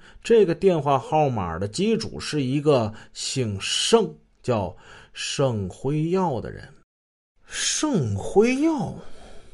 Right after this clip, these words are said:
盛辉耀是谁啊？经过调查，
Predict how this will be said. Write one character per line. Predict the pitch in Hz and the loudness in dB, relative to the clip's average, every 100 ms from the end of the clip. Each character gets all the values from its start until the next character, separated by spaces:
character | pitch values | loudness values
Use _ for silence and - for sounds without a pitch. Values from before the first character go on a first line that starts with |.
| - _ _ - | -20 _ _ -12
盛 | - 339 330 202 | -4 2 4 4
辉 | - 262 | 2 0
耀 | 277 359 185 | 2 4 4
是 | - 104 | 2 -4
谁 | 87 64 | -10 -12
啊？ | 69 - - _ _ _ _ _ - | -14 -16 -20 _ _ _ _ _ -10
经 | - 147 143 | -4 0 0
过 | 135 117 | 2 2
调 | 143 131 | 2 0
查， | 110 104 120 135 | 0 0 2 2